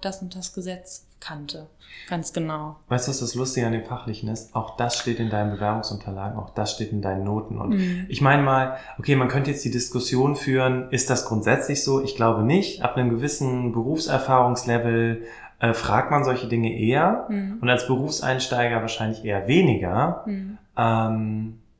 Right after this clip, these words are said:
Speaker 2: aber, ähm, da-, das Fachliche, da wird ja wirklich nur so, wie du schon sagtest, so ein bisschen geguckt.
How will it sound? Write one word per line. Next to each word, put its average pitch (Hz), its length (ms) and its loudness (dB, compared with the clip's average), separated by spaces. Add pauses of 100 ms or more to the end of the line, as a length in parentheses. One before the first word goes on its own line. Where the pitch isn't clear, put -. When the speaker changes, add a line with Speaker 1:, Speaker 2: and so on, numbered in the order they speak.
Speaker 2:
aber, 110 600 2
ähm, 107 600 -2 (260)
da-, 110 140 -2
das 113 280 -2
Fachliche, 127 500 2
da 117 140 2
wird 117 120 0
ja 117 120 2
wirklich 113 220 -4
nur 120 100 -2
so, 113 260 -4
wie 113 60 -2
du 113 80 -6
schon 113 180 -4
sagtest, - 280 -6
so 113 60 -2
ein 104 40 -2
bisschen 107 260 -4
geguckt. - 680 -2